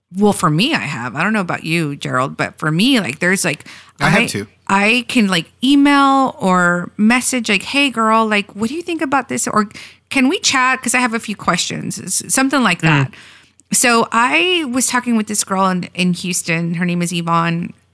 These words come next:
Speaker 1: And I was just like, "Hey, this is what I wanna do. This is where I wanna take So Bonita. How do you think I can do this?" And blah, blah, blah. And she gave me some great advice. But the one thing she said was, and I'll never forget this, and I do mention it in my,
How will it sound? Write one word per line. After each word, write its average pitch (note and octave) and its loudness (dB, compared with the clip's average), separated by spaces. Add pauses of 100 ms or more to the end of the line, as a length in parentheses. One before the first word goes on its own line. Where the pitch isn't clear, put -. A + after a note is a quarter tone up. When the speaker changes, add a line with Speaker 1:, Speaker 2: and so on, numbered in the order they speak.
(580)
Speaker 1:
And E3+ 0
I F3+ -2
was F3 -2
just F3+ -6
like, F3+ -8
"Hey, G#3 -4
this F#3+ -4
is B3 -8
what C#4 -6
I C#4+ -2
wanna D4 -2
do. F3+ -2
This F3 -6
is G#3 -6
where A#3+ -2
I B3 0
wanna B3 0
take A3+ -6
So G#3+ -4
Bonita. D#3+ -2 (480)
How - -2
do G#3+ -4
you C4 -2
think A#3+ -2
I A#3+ 0
can A3+ -2
do F#3 -4
this?" E3 -4
And F#3 -4
blah, D4+ 0
blah, C4 0
blah. F#3+ 0
And - 0
she - -2
gave D#4 0
me D#4 2
some A3+ -2
great F#3 -2
advice. - -8 (800)
But A3+ 0
the B3+ 2
one F4 2
thing D#4 4
she A#3 2
said F3+ 0
was, E3 0
and G3 2
I'll F3+ 4
never A#3 2
forget F#3 -4
this, E3+ -6
and E3 -4
I D#3+ -2
do A3 -2
mention F3 -2
it E3 -4
in D#3+ -4
my, D#3 -6